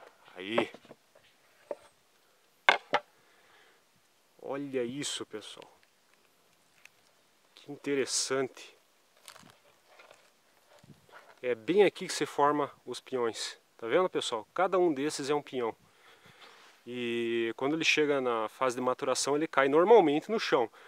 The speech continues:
Não precisa arrancar do galho, né? Como eu já disse, é um crime ambiental isso aí. Então, é só esperar a época certa, ele cai maduro, é só colher. E também tem os animais que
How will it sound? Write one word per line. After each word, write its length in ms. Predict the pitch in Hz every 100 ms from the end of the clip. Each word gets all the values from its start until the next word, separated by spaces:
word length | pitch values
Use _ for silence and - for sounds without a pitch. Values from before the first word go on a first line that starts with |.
| - -
Não 100 | 123
precisa 460 | 143 135 135 139
arrancar 300 | 143 143 156
do 100 | 156
galho, 320 | 160 127 113
né? 100 | 107
Como 180 | 110 123
eu 60 | 120
já 120 | 117
disse, 340 | 110 117 -
é 40 | 139
um 60 |
crime 360 | 156 - 123 135
ambiental 500 | 135 143 147 135 127
isso 180 | 127 175
aí. 200 | 160 120 _ - - - - - _ _ _ - -
Então, 640 | 110 - 117 123 135 127
é 60 | 123
só 180 | - 151
esperar 380 | - 156 139 135
a 20 |
época 320 | 127 - 135
certa, 420 | - 127 127 139
ele 160 | 143 131
cai 420 | - 117 123 151 _ _ _ _ -
maduro, 580 | 147 127 120 147 170 160 -
é 80 | 123
só 180 | -
colher. 540 | 147 - 156 120 143 151
E 60 |
também 280 | 139 139 127
tem 140 | 131 151
os 140 | 147
animais 580 | 175 202 127 135 156 -
que 400 | - 170 160